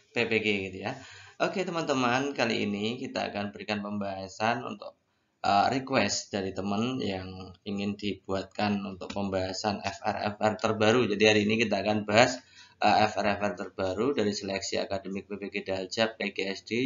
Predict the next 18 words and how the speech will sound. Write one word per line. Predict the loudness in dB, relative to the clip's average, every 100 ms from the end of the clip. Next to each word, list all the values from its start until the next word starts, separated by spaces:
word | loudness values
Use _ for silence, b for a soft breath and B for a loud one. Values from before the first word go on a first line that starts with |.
| 2
yang | 2 2
tahap | 0 -2 0
satu | -4 -2
kemarin | -2 2 2 2
ya. | 0 B B B 2
Eh, | 4 4
semua | 6 6
ini | 6
kita | 4 4 6
lakukan | 4 2 4 4 4
untuk, | 0 0 0 0
eh, | 0 2 0 -2
persiapan | -6 -6 -4 -4 -4
tahap | -4 -4
dua | 2 4
yang | 6 4 2
ternyata | -2 -2 2 4
teman-teman, | 4 2 0 2 2